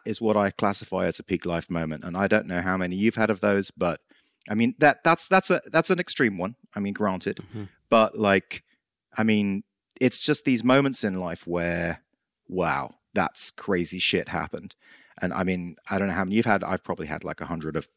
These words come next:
Speaker 1: hundred crazy things in my life happen. But Elon Musk has had thousands. Like, thousands. <laughs>
Speaker 2: I don't know. I haven't had any drunken escapades 'cause I don't drink, but, uh, I've definitely had my share of, uh,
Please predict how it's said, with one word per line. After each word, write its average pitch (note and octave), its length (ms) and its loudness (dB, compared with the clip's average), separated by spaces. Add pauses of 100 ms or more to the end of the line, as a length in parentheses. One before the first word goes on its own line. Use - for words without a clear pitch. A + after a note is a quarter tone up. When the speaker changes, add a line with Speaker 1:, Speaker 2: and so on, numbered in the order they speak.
(200)
Speaker 1:
hundred E2 240 -4
crazy - 320 -2
things D#2+ 220 -4
in D#2 80 -6
my D#2 100 -6
life D2+ 220 -6
happen. - 320 -2 (300)
But G2 120 4
Elon G#2+ 300 6
Musk B2+ 340 0
has F2+ 160 -4
had E2 220 -4
thousands. - 800 -4 (800)
Like, - 320 -8 (540)
thousands. - 520 -2 (500)
<laughs> - 480 -6
Speaker 2:
I C4+ 120 4
don't D4 220 6
know. F#3 160 4
I F3+ 100 6
haven't G#3 180 4
had F3 200 6
any C#3+ 240 4
drunken A#2+ 480 0
escapades C#3 500 2
'cause A2 160 -2
I A#2 60 4
don't A2 200 2
drink, A2+ 380 -2 (100)
but, A#2+ 360 4
uh, A2+ 380 6 (520)
I've C#3 100 4
definitely E3 300 6
had B2+ 140 2
my A#2 160 2
share A2 340 2
of, G#2 260 -2
uh, F#2+ 340 -2